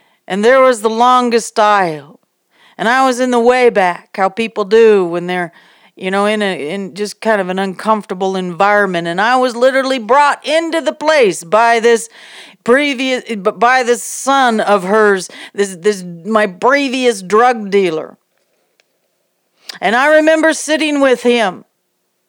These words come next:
And there was this longest aisle. It just, in my memory, I just feel like it was so very long. And I wasn't sure what they were doing up there. I wasn't sure what they were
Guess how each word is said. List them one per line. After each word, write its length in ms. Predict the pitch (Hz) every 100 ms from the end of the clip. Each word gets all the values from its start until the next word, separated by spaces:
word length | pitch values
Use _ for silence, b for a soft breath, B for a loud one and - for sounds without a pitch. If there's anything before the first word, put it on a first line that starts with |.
| _ _ _ _ _ _ B B -
And 140 | 226
there 160 | 277 294
was 160 | 277
this 180 | 277 254
longest 680 | 240 254 269 269 254 247 233
aisle. 500 | 226 220 185 151 -
It 140 | 185
just, 300 | 208 247 -
in 100 | 254
my 140 | 247
memory, 480 | 240 247 254 247 240
I 100 | 220
just 260 | 214 226 -
feel 260 | 240 233
like 240 | 226 214 226
it 80 | 170
was 260 | 208 185 - B B
so 500 | - - 226 233 226
very 380 | 202 220 220 208
long. 480 | 196 190 160 160 165 _ _ _ _ _ _ _ _ _ _ _ _ - - B B -
And 140 | 226
I 80 | 339
wasn't 280 | 349 311 285
sure 180 | 311
what 220 | 302 302 302
they 100 | 311
were 140 | 302
doing 400 | 262 311 285 226
up 180 | 208 -
there. 260 | 190 175
I 140 | 160 262
wasn't 320 | 302 285 269
sure 240 | - 285
what 220 | 269 277 277
they 100 | 277
were 180 | 262